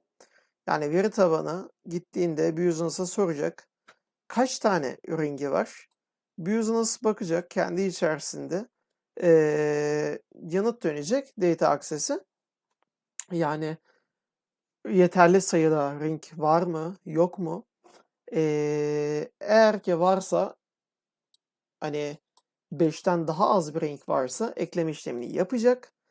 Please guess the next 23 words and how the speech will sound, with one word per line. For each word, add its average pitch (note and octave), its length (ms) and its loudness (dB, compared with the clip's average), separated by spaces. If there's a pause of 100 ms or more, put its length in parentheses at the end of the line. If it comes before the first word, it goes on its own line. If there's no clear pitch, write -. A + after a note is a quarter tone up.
(260)
Ama G#3+ 400 0 (460)
beşten F3+ 640 2 (460)
yüksek F3+ 540 -2 (280)
olamayacak C#3 560 -2
zaten - 520 -8 (120)
iş E3 140 -12
kuralından C3 540 -6
dolayı. C3 420 -6 (300)
Beşe G3 300 4
eşitse G3 680 0 (220)
altıncı F#3+ 560 2
olan C#3+ 320 0
renk G3 240 -2 (120)
işlemini, C#3+ 420 -6
ekleme F#3 500 -6
işlemini E3 460 -6
yapamayacak. G#3 760 -2 (760)
Ee, E3 640 6
kısacası F3+ 600 -2
buradan D#3+ 480 0
bir G3+ 340 -2
dönüş G#3 540 -6
yapacak. A3+ 460 -2